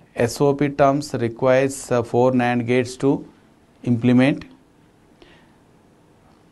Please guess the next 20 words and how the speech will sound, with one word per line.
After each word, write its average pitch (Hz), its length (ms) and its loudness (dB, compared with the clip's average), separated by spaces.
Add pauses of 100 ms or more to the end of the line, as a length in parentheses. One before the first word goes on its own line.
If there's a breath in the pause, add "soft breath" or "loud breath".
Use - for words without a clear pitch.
(1160)
Uh, 120 560 2 (1800 loud breath)
maybe 127 340 4
your 143 260 2
question 139 360 0
may 139 140 4
be, 143 400 -2
uh, 131 40 0
N 131 540 2
S 127 240 -2
O 147 140 2
P 139 120 0
terms 135 300 -2
require 131 380 0
N 117 220 0
plus 127 260 0
one 123 160 0
nand 113 300 2
gates. - 420 -4 (1400 soft breath)
Not, 120 340 2
uh, 113 460 0